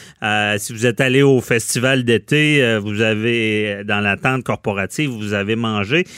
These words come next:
euh, avec eux. C'est la Mangue Verte. Et son chef, euh, excellent chef, euh, au Québec,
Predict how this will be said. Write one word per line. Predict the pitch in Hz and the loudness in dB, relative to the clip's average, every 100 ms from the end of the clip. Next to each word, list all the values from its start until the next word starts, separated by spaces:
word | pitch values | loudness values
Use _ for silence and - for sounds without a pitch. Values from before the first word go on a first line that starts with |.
| - - - | -20 -18 -4
euh, | 104 107 107 110 107 | 0 2 0 -2 -6
avec | 104 117 117 101 | -2 0 0 2
eux. | 170 214 - | 4 4 2
C'est | 180 - 165 165 - | -8 0 2 0 -2
la | 151 117 | -2 0
Mangue | 117 139 170 160 | 2 4 4 2
Verte. | 117 123 165 - - - - | 0 0 -2 -4 -20 -16 0
Et | 160 180 | 4 4
son | 160 160 156 135 117 104 | 2 0 2 0 -2 -10
chef, | - - 180 156 - - | -8 0 2 0 -2 -2
euh, | 117 107 101 95 - | 2 2 0 -4 -12
excellent | - - - 170 151 151 131 | -12 -10 0 2 2 2 0
chef, | - 151 147 - - | 0 0 0 -4 -4
euh, | 120 107 | 0 0
au | - 151 | 0 -2
Québec, | - 139 117 143 151 - - | 0 -2 0 0 0 -4 -20